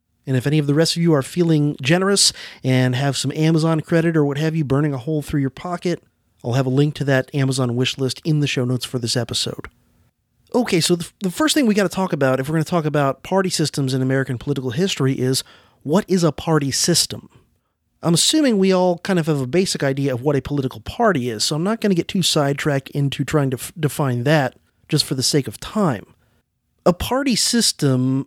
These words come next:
I would define, these are my words, I don't know how similar they may or may not be to, like, a political science textbook,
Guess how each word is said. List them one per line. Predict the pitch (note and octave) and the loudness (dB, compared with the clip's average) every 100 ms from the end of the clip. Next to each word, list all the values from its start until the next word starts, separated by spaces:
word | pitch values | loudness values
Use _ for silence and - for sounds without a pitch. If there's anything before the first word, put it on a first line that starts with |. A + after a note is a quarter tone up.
| - | -4
I | F3+ A#3+ | 0 2
would | G3 C#3+ | 2 0
define, | C3 - C3 B2+ C3 C#3 D#3 | -4 -2 0 0 0 0 0
these | E3 G#3+ | 0 0
are | |
my | F#3 E3+ D#3 | 2 2 2
words, | C#3 C#3 C3+ | 2 2 0
I | C3+ | -2
don't | D3 | -2
know | C#3 C3 | -4 -4
how | C#3 | -4
similar | B2+ - D3 C#3+ | -4 -2 0 2
they | B2+ B2+ | 0 0
may | C3+ C3+ | 0 0
or | |
may | C3 | 0
not | C3 B2 | -2 -4
be | C3 B2+ | -4 -2
to, | |
like, | B2 B2 | -2 -4
a | A2+ | -6
political | C3 C3 B2+ | -4 -4 -2
science | A#2+ - C3 B2 - | -2 0 0 0 -2
textbook, | A#2 A2 - - - _ | -6 -6 -8 -8 -18 _